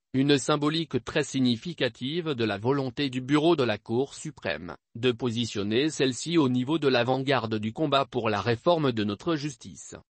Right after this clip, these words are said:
Dans cette perspective, les efforts doivent être conjugués pour bâtir dans notre Maliba une justice forte, citant au passage, « Pas d'État fort sans une justice forte », selon le président de la transition, le colonel Assimi Goïta.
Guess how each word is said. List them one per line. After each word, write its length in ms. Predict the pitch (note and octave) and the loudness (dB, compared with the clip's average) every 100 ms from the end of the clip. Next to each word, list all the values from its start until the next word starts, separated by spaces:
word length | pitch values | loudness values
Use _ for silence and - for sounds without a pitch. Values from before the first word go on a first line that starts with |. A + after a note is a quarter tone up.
| _ _ | _ _
Dans 220 | A#2 C3+ | 2 4
cette 320 | B2+ B2 - F#2+ | 4 0 0 -4
perspective, 840 | C#3+ C#3 - G#2+ - F2+ A2+ C#3+ E3 _ A2+ | -2 -2 -2 -4 -6 -6 -4 -2 -4 _ -2
les 320 | A#2 A2+ B2+ | 0 2 0
efforts 380 | C#3 - C#3+ B2+ | -2 2 0 4
doivent 260 | C3 B2 | 2 4
être 260 | E3 - C3 | 0 0 -4
conjugués 520 | A#2 D#3 D3 B2+ B2+ | -2 -4 -2 0 -2
pour 180 | B2 A2+ | 0 0
bâtir 420 | A#2 A2+ A#2 G#2 | 0 0 -2 -2
dans 140 | G#2 G#2 | -2 -4
notre 260 | G2+ - | -4 -2
Maliba 440 | A2+ A2 A2+ C#3 D3+ | 0 0 0 2 2
une 180 | B2+ | 4
justice 500 | A#2 B2 - C#3 A#2 A#2 | 2 0 -6 -10 -6 -6
forte, 480 | - E2 F#2+ - A#2+ - _ - | -2 -2 -2 -6 -10 -10 _ -18
citant 360 | - C3 D3+ F#3+ | -12 -2 2 4
au 120 | D#3 | 4
passage, « 680 | - B2 - A#2 C3+ C#3 D3+ _ - | 0 -4 -2 -2 -2 -6 -10 _ 0
Pas 160 | C3+ | 0
d'État 380 | A#2 C3 A#2 C3+ | 2 0 2 0
fort 220 | A#2 D#3+ | 2 -2
sans 200 | - D3+ | 0 0
une 300 | C3+ D3 D3 | 2 4 4
justice 480 | C3 C3 - E3+ - G#2 | 4 0 -4 -6 -2 -4
forte », 340 | - E3+ - | -2 -2 0
selon 360 | B2 D3+ C#3+ D3+ | 2 4 6 6
le 120 | A#2 | 4
président 520 | - D3 D3 D3+ A2 G#2+ | 2 -2 -2 -4 -4 -2
de 100 | A2+ | -2
la 140 | A2+ | -2
transition, 600 | - B2 A2+ A#2+ - D#3 | 0 -2 0 -4 0 2
le 100 | D3 | 2
colonel 540 | C3 C#3+ C3 C3 D3 A#2+ | 2 2 4 2 2 0
Assimi 420 | A2 - C3+ C#3+ | -2 0 0 0
Goïta. 440 | B2 B2 - C#2+ | 0 0 -2 -8